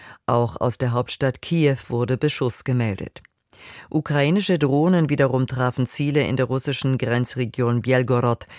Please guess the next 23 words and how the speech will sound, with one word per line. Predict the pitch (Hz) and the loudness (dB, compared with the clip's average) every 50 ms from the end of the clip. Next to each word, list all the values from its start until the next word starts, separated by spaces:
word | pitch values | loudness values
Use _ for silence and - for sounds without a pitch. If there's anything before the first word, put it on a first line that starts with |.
| - - - - - | -20 -20 -20 -20 -8
Wie | - 120 113 | -6 -4 -2
Rettungskräfte | 107 110 123 - 143 135 135 123 - - - 139 135 131 - - - 143 135 | -2 -2 -2 0 0 0 0 0 -2 -4 -2 -2 -2 -2 -4 -2 0 0 2
meldeten, | 131 127 127 131 135 147 156 151 - 139 139 156 190 180 | 2 2 2 2 2 2 2 2 2 2 2 2 2 2
wurde | 160 160 156 156 160 147 | 2 2 4 4 4 4
dabei | - 135 127 131 123 123 123 - - | 4 2 4 4 4 4 4 2 0
ein | - 123 120 117 | 0 0 0 0
Mensch | 117 120 120 131 139 - - | 2 2 2 0 0 -2 -2
in | - 107 127 127 | -2 -2 0 0
der | 123 123 120 120 | 2 2 0 0
Stadt | - - 131 123 123 120 - - - | 0 0 0 0 0 -2 -4 -6 -2
Nowy | 131 131 120 117 120 127 - | 0 0 0 0 0 0 0
Oskol | - 117 - - - 139 139 139 135 | 0 -2 -4 -2 -2 0 2 2 2
getötet. | 107 127 120 - 120 117 - - - - - - - _ - - - - - - - - - _ _ _ _ | 0 -2 -4 -2 -6 -6 -6 -6 -10 -10 -10 -14 -18 _ -20 -20 -20 -20 -20 -20 -20 -20 -20 _ _ _ _
Durch | - 131 127 123 117 - - | 0 0 2 0 -2 -4 -4
den | - 123 120 117 113 113 | -2 -2 0 0 -2 -2
Angriff | - - 123 135 147 151 147 151 147 147 143 - - | -2 0 2 2 2 2 2 2 2 2 2 0 -2
einer | - 131 131 127 123 123 123 120 | -2 0 0 0 0 0 0 -2
Seedrohne | 107 - 135 143 175 196 - 160 127 117 110 110 113 113 113 113 | -2 -2 0 0 0 0 -2 -2 -2 -2 -2 -2 0 0 0 -2
sollen | 104 - 117 113 110 113 110 | -2 -2 -2 0 0 -2 -2
außerdem | - 107 113 - 127 120 123 117 117 | -2 -2 -2 -2 -2 0 0 0 -2
knapp | - 117 120 113 - - | -2 -2 -2 -2 -2 -2
dreißig | - - 110 117 127 147 151 - 156 135 - | -4 -2 0 0 0 0 0 -2 -4 -4 -2
Personen | - 147 139 135 127 135 135 127 143 143 135 131 117 | -2 0 0 0 0 0 0 2 2 2 2 2 0